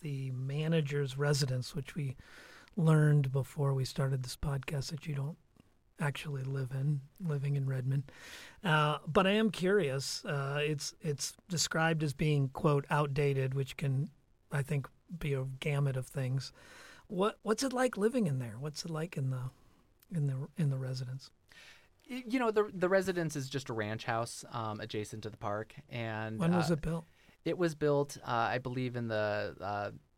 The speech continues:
Speaker 2: early seventies, m-, maybe late, late sixties, early seventies.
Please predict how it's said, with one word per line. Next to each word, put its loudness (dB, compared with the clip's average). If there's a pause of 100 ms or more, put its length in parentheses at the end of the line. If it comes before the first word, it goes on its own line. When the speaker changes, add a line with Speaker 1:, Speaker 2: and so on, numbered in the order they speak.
(140)
Speaker 2:
early -4
seventies, -6
m-, -16 (120)
maybe -10
late, -4 (100)
late -10
sixties, -12
early -8
seventies. -10